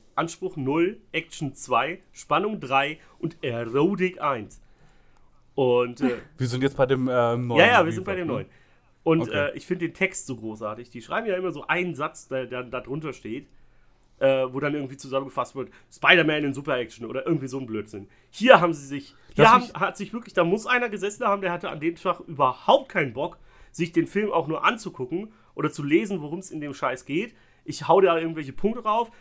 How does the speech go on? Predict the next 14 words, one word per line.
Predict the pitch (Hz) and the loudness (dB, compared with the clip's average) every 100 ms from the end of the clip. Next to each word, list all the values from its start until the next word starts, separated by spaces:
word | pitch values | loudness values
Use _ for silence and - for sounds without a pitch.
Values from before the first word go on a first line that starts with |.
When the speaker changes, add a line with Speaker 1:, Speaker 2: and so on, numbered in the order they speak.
| _ | _
Speaker 1:
und | 147 | 0
dann | 175 | 0
schreibe | - 170 175 175 | 2 0 2 0
ich: | 170 - | -4 -2
Ah, | 160 | -2
ist | 165 | 0
ein | 151 | 0
Horrorfilm, | 156 143 135 117 | 2 0 -4 -2
ne? | 143 165 _ _ _ | -4 -6 _ _ _
Text, | - 196 220 - _ _ _ - - - | 4 4 4 -12 _ _ _ -20 -18 -6
ist | 175 - | -6 -2
ihre | 165 147 | 4 6
Haustür | 139 127 135 | 6 2 -8
zu? | 123 120 127 220 | -12 -14 -14 -14